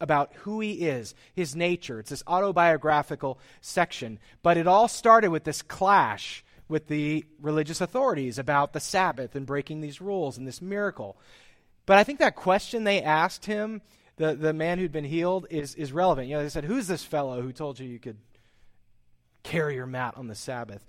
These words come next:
Who is this guy? That's what they were asking. And I think Jesus is about to answer them in a lot of depth. And his answer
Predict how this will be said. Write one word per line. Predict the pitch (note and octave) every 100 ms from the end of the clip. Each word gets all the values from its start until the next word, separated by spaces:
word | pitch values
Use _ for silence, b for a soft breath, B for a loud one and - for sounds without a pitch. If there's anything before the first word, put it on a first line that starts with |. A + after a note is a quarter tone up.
| b b b b _ -
Who | D#3 C#4
is | A#3+
this | G3 -
guy? | G#2 D#2 - _ _ _ _ _ _ _
That's | D#3+ F#3
what | G#3+
they | F#3
were | D3+
asking. | E3 A#3+ - C3+ B2
And | D#3
I | E3
think | - B3 C4+ - b b _
Jesus | A#2+ G#3+ B3+ A#3 -
is | F3
about | D3+ F3+ G3
to | F3+ F3
answer | F3+ F#3 D3+ A#2+
them | A#2 G#2 G2+ - b b b
in | F3+ D#3 D3+ -
a | D3
lot | D3 D#3 F3+
of | E3 C3
depth. | D#3+ A#2+ - C3
And | C#3+ C3+
his | G3 E3
answer | F#3 G3+ A3 C#3 A#2+